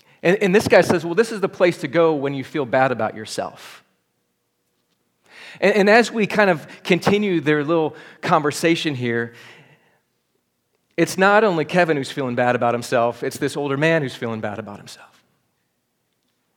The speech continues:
You see, they have a lot in common. They're both feeling bad about themselves.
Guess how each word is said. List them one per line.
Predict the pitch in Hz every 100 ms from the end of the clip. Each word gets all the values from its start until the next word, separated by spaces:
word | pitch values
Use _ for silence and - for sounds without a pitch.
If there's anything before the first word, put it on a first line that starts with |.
| _ - -
You | 151
see, | 165
they | 147
have | 165 143
a |
lot | 135 131
in | 120
common. | - 147 113 98 - _ _ _ _ _ _ _ _ _ _ _ _ _ - _ _ _ _ _ _ _ _ _
They're | -
both | 131 156 156 156 - - - - _ _ 165 165 _ _ _ _ _ _ _ _ _ _ _ _ _
feeling | - 160 139
bad | 131 143
about | 147 151
themselves. | 151 139 156 156 151 - - -